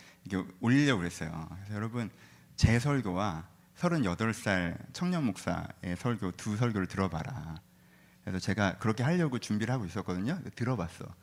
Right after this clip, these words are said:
못 올리겠더라고. "아이씨, 뭐라는 거야? 시키 이상한 얘기하네." 못 올리겠더라고.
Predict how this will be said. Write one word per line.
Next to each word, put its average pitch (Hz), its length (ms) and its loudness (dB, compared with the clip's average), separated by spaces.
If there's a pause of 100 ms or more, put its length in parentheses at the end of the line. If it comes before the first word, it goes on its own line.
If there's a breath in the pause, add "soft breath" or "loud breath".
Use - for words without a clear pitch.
(380 soft breath)
못 110 180 0
올리겠더라고. 98 540 -2 (1200 loud breath)
"아이씨, - 380 -4 (240)
뭐라는 98 300 4
거야? 98 280 0 (500)
시키 - 280 -8
이상한 104 260 0
얘기하네." 92 320 0 (220)
못 98 120 -2
올리겠더라고. - 440 -6